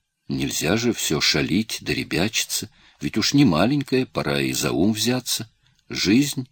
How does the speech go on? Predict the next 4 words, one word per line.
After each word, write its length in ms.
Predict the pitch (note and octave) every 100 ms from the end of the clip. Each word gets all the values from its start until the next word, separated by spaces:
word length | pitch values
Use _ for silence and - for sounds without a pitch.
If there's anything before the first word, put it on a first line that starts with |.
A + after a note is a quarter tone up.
| _
не 180 | D#2 D#2
шутка». 640 | - - A2+ - - C#3+ - _ _ _ _ _ _ _ _ _ _ _ _ _ -
«Жизнь 720 | - - F2 F2+ F#2 F2+ E2+ _
хо. 680 | - - - D2+ D#2+ D2+